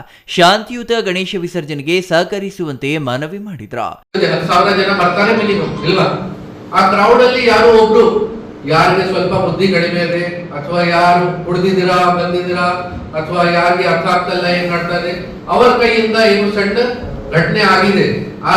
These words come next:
Speaker 2: ಕಾರಣ ಬಗ್ಗೆ ನಿಮ್ ಊರ್ದು, ನಿಮ್ ಡಿಸ್ಟ್ರಿಕ್ಟ್, ನಿಮ್ ರಾಜ್ಯದ್ದು ಎಲ್ಲ ಸೌಹಾರ್ದ ಖರಾಬ್ ಆಗುತ್ತೆ. ಪ್ರತಿ ವರ್ಷ ಇದೇ ತರ ಕಂಟಿನ್ಯೂ ಆಗ್ಬೇಕು. ಇದು ನಮ್ಗೆ ಮೋಸ್ಟ್ ಇಂಪಾರ್ಟೆಂಟ್ ಏನಿದೆಯಾ,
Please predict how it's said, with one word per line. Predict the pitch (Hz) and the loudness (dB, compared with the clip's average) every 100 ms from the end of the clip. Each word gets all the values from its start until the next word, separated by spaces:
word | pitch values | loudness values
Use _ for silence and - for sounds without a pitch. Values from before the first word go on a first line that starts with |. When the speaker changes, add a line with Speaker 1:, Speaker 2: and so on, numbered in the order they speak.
| 190 | 2
Speaker 2:
ಕಾರಣ | 190 190 190 | 2 -2 -2
ಬಗ್ಗೆ | 190 233 | -2 -2
ನಿಮ್ | 214 196 | -2 -4
ಊರ್ದು, | 180 190 202 233 240 | -2 0 0 2 2
ನಿಮ್ | 202 190 | 2 0
ಡಿಸ್ಟ್ರಿಕ್ಟ್, | - - 196 196 - | -2 0 -2 -2 -2
ನಿಮ್ | 247 214 | -4 -2
ರಾಜ್ಯದ್ದು | 190 190 214 - 254 | 0 0 0 0 0
ಎಲ್ಲ | 226 220 | 0 -2
ಸೌಹಾರ್ದ | - 165 - 202 | -2 -2 -2 -4
ಖರಾಬ್ | - 170 175 | -2 2 2
ಆಗುತ್ತೆ. | - 131 104 101 - - - - - 151 | 2 -2 -6 -10 -12 -16 -20 -20 -14 -8
ಪ್ರತಿ | 156 202 180 | -4 -2 0
ವರ್ಷ | 180 180 - - - - - - - | 0 0 -2 -2 -6 -14 -20 -20 -14
ಇದೇ | 147 180 180 | -6 -4 -2
ತರ | 185 | -2
ಕಂಟಿನ್ಯೂ | 175 160 165 175 170 | -2 -2 -2 -4 -2
ಆಗ್ಬೇಕು. | 160 160 160 165 165 | -2 0 -2 -2 -2
ಇದು | 160 175 170 165 | -2 0 -2 -4
ನಮ್ಗೆ | 160 160 175 165 | -4 0 0 0
ಮೋಸ್ಟ್ | 165 - | -4 -6
ಇಂಪಾರ್ಟೆಂಟ್ | 180 180 180 180 175 | -8 -2 0 0 0
ಏನಿದೆಯಾ, | 170 160 139 | -2 -2 -4